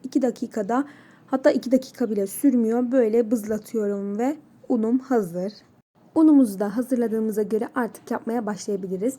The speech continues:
Bir tane kase alıyorum ve içerisine tahinimi ekliyorum. Pekmezimi ekliyorum. Ve birazcık bunları karıştırıyorum. Yavaş yavaş yulaf unumu ekliyorum. Benim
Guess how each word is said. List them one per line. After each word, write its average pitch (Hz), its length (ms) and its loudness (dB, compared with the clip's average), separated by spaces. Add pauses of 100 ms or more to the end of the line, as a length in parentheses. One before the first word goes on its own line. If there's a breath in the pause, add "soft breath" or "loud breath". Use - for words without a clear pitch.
Bir 302 100 -2
tane 214 380 -4
kase 233 420 -6
alıyorum 190 480 -2
ve 208 180 -6
içerisine 214 720 -6 (100)
tahinimi 196 600 -4
ekliyorum. 196 720 -4 (1080 soft breath)
Pekmezimi 208 520 -2
ekliyorum. 302 640 2 (840 soft breath)
Ve 320 100 0
birazcık 262 440 0
bunları 240 340 0
karıştırıyorum. 208 840 -4 (360 loud breath)
Yavaş 302 320 0
yavaş 226 380 -4
yulaf 269 400 0
unumu 214 240 -2 (100)
ekliyorum. 226 600 0 (720 loud breath)
Benim 311 460 6